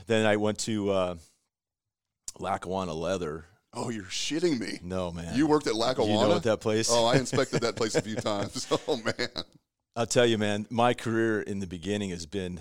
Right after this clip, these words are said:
Speaker 1: let's work at all the places you don't wanna work at,
Speaker 2: Yeah.
Speaker 1: you know, and, uh, those guys, I don't think it's there anymore, but those
Speaker 2: Yeah.
Speaker 1: guys, there was a wet side and a dry side, and,
Speaker 2: Mm-hmm.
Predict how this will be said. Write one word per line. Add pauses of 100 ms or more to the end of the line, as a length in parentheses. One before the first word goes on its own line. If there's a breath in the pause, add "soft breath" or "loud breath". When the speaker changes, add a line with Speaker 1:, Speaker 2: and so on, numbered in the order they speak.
Speaker 1:
let's
work
at
all
the
places
you
don't
wanna
work
at,
Speaker 2:
Yeah. (140)
Speaker 1:
you
know,
and,
uh, (680)
those
guys, (120)
I
don't
think
it's
there
anymore,
but
those
Speaker 2:
Yeah. (100)
Speaker 1:
guys,
there
was
a
wet
side
and
a
dry
side,
and,
Speaker 2:
Mm-hmm.